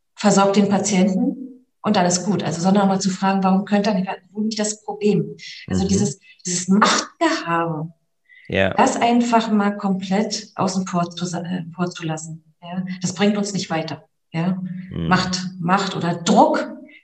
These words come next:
Speaker 1: der
Speaker 2: Mhm.
Speaker 1: Druck, der jetzt auch gerade kommt, Druck auf den Menschen auszuüben, hat noch nie funktioniert und wird auch
Speaker 2: Nee.
Speaker 1: nie in der Pflege funktionieren.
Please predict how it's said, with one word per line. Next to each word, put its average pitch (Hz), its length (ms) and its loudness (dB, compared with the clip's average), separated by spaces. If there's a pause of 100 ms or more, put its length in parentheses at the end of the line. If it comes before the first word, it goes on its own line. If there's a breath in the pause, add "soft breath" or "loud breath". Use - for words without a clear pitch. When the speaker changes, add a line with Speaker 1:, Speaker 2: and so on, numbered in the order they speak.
Speaker 1:
der 185 240 0
Speaker 2:
Mhm. - 20 0
Speaker 1:
Druck, 190 380 2
der 214 100 2
jetzt 185 160 2
auch 185 100 -4
gerade 180 320 -2
kommt, 175 320 -4 (520 loud breath)
Druck 180 340 0
auf 240 180 0
den 202 100 4
Menschen 190 340 6
auszuüben, 180 640 -2
hat 175 140 -6
noch 175 180 -4 (120)
nie 233 320 8
funktioniert 151 800 0
und 170 140 -12
wird 190 160 -6
auch 190 40 0
Speaker 2:
Nee. 85 160 2
Speaker 1:
nie 247 280 6
in 233 80 2
der 220 120 2
Pflege 196 300 -2
funktionieren. 165 840 -8